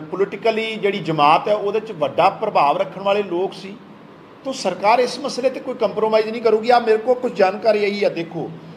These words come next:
ਉਹਨਾਂ ਦੇ ਘਰ 'ਚੋਂ ਸਾਢੇ ਬਾਰਾਂ ਕਿਲੋ ਗੋਲਡ ਰਿਕਵਰ ਹੋਇਆ ਹੈ ਕੋਪਲੀ ਸਾਹਿਬ ਦੇ ਘਰ 'ਚੋਂ। ਸਾਢੇ ਬਾਰਾਂ ਕਿਲੋ ਗੋਲਡ, ਤਿੰਨ ਕਿਲੋ ਸਿਲਵਰ, ਚਾਰ iPhone, ਬਾਕੀ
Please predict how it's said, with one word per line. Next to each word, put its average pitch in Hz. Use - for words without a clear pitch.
ਉਹਨਾਂ 208
ਦੇ 285
ਘਰ 247
'ਚੋਂ 262
ਸਾਢੇ 226
ਬਾਰਾਂ 202
ਕਿਲੋ 247
ਗੋਲਡ 208
ਰਿਕਵਰ 202
ਹੋਇਆ 143
ਹੈ 170
ਕੋਪਲੀ 202
ਸਾਹਿਬ 202
ਦੇ 202
ਘਰ 190
'ਚੋਂ। 131
ਸਾਢੇ 185
ਬਾਰਾਂ 208
ਕਿਲੋ 233
ਗੋਲਡ, 202
ਤਿੰਨ 220
ਕਿਲੋ 240
ਸਿਲਵਰ, 208
ਚਾਰ 208
iPhone, 233
ਬਾਕੀ 180